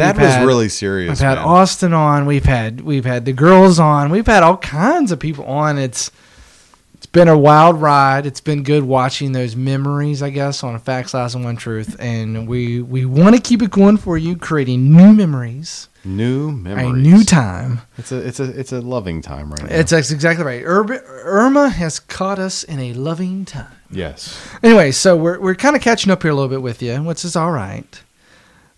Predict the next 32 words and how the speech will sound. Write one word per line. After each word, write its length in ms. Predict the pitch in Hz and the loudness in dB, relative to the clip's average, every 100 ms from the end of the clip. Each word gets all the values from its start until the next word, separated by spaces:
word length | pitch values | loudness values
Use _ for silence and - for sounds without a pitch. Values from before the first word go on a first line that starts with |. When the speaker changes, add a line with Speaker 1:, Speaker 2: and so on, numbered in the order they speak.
| - | -4
Speaker 2:
We 160 | 139 | -2
both 280 | 139 160 220 | 2 4 4
have 220 | 202 170 | 2 -2
new 140 | 147 156 | -2 -6
jobs. 640 | 147 92 - - 135 - _ - | -6 -10 -12 -18 -16 -16 _ -18
Of 60 | |
course, 260 | - 147 - | -6 -4 -4
you 80 | 160 | -6
know, 160 | 160 - | -6 -6
uh, 100 | 143 | -4
you 140 | 170 | 2
know 100 | 202 | 4
a 20 | |
little 120 | 262 | 4
bit 100 | 240 | 2
about 200 | 220 208 | 0 0
mine. 580 | 190 131 113 107 123 143 151 | -2 -4 -6 -8 -8 -10 -8
I'm 120 | 123 | -6
doing 300 | 135 131 127 | -4 -4 -6
Replay 460 | 120 139 160 147 147 | -8 -10 -8 -8 -6
with 140 | 147 | -6
College 320 | - 127 131 | -6 -6 -6
Football, 500 | - 147 - 101 98 117 | -8 -10 -8 -10 -8 -10
for 160 | 127 | -10
those 240 | 113 110 110 | -8 -8 -10
of 80 | 113 | -10
you 100 | 113 | -10
who 60 | |
are 40 | 117 | -10
just 200 | 120 - | -12 -10
now 200 | 110 104 | -10 -10
watching. 440 | 101 104 110 123 | -12 -14 -12 -12